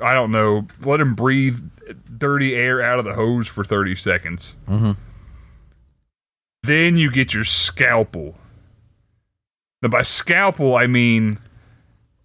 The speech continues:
Speaker 1: like, the top of a scythe.
Speaker 2: Yeah.
Speaker 1: But it's serrated.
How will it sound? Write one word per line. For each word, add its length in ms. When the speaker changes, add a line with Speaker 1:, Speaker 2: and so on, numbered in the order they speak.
Speaker 1:
like, 260
the 100
top 380
of 120
a 60
scythe. 640
Speaker 2:
Yeah. 200
Speaker 1:
But 160
it's 180
serrated. 1040